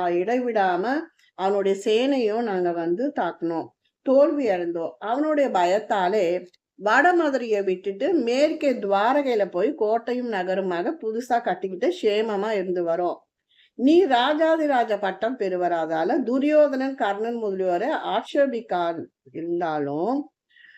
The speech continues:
எவராலும் தோல்வி என்பதை அறிய முடியாத ஐராசந்தன் இருக்கும் வரை நீ ராஜசூயம்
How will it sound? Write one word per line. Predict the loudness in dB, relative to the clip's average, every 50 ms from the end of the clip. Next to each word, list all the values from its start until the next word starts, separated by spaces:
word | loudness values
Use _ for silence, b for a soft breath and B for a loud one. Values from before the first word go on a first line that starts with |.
| b b b b
எவராலும் | 2 4 4 4 4 2 2 2 2 2 2 0 0 -2 -2
தோல்வி | -2 -2 0 0 0 0 0 0 -2 -2 0
என்பதை | 0 -2 0 -2 0 0 0
அறிய | 2 2 2 2 2 0 0
முடியாத | 0 0 0 2 2 2 0 0 0 0 2 2 0 0 -2 -2
ஐராசந்தன் | 0 0 2 2 4 2 2 2 0 -2 -2 -2 0 0 0 0
இருக்கும் | 0 -2 -2 -4 -6 -4 -2 0
வரை | 2 2 2 2
நீ | 2 2 2 2
ராஜசூயம் | 2 0 0 0 -2 -2 -2 -2 -2 -2 -2 -2 0 0 0 0 0 0